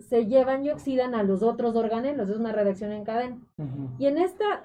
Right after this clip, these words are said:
Speaker 1: este, diapositiva que van a ver en un momento, quiero también topar el punto de que el estrés oxidativo no ocurre en una so-,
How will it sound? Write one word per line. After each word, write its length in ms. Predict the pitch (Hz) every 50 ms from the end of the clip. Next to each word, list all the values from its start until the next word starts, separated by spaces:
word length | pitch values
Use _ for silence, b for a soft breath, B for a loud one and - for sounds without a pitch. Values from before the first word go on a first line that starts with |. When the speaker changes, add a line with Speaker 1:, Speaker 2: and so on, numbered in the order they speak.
| -
Speaker 1:
este, 560 | 247 233 226 226 220 - - 226 220 220 214 208
diapositiva 760 | 214 208 202 190 202 196 196 208 196 233 247 254 247 240 240
que 160 | 220 202 190
van 220 | 185 190 196 208
a 80 | 208 208
ver 140 | 208 214 214
en 140 | 208 202 208
un 100 | 220 233
momento, 560 | 233 226 226 240 233 226 220 226 175 170 185 - _ _ _ _ _ _ _ _ _ _ _ -
quiero 400 | 285 294 320 339 349 320 277 -
también 320 | - 247 233 233 247 240
topar 320 | 240 262 240 - 247 240 240
el 140 | 247 254 247
punto 340 | - 254 247 240 247 233
de 120 | 226 226 226
que 100 | 226 226
el 80 | 226
estrés 320 | 220 220 226 269 277 285 294
oxidativo 680 | 294 294 - 269 254 233 226 233 262 262 254 262 254
no 340 | 247 254 262 302 320 339 330
ocurre 540 | - - - 277 277 277 269 277 277 269 -
en 220 | 226 214 214 214 214
una 400 | 247 269 302 294 294 294 294 285
so-, 580 | - - 277 262 254 - 226 - - 233 -